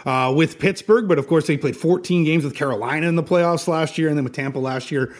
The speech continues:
uh, playing those six games there. So he does have a lot of experience. You're absolutely right about that.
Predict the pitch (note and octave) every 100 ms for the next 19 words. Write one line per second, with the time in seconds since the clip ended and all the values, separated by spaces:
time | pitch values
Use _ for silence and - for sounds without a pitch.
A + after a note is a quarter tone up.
0 | - - - B2+ D3+ C#3 C#3 B2+ - D3+
1 | - E3 C3+ A#2+ D#3+ C3+ D#3+ D#3 F3 A3
2 | G#3 D3 C3+ D3+ F#3 G3+ E3 - D3+ D3
3 | D#3 D3+ D3+ - D3 C#3+ C#3+ B2+ A#2+ C#3+
4 | C3+ C3+